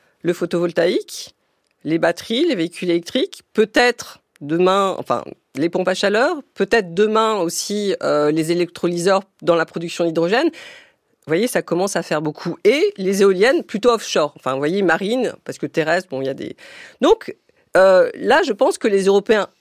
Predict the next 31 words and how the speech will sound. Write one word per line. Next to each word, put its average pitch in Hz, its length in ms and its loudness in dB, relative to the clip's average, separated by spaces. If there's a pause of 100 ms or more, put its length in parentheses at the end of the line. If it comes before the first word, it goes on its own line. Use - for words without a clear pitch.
enfin, 262 360 0 (240)
et 165 60 -4
là, 160 140 2
je 151 120 -6
vais 143 140 -8
dire 151 220 -6
enfin, 196 300 -2 (220)
parce - 180 -8
que 175 360 0
moi, 156 160 0
j'attends 147 280 -4
ça 175 160 -2
depuis 156 300 -10
dix 175 220 -4
ans, 254 200 0
qu'on 165 120 -2
commence 214 420 0
à 156 100 -4
travailler 247 720 0
sur 220 160 -6
cette - 160 -2
question. 226 320 -2 (120)
Et 160 120 -2
je 165 80 -2
parle 180 200 0
pas 330 160 -2 (260)
de 160 80 -6
protectionnisme, 208 1080 -4
je 160 140 -4
parle 220 280 2
de, 170 200 -4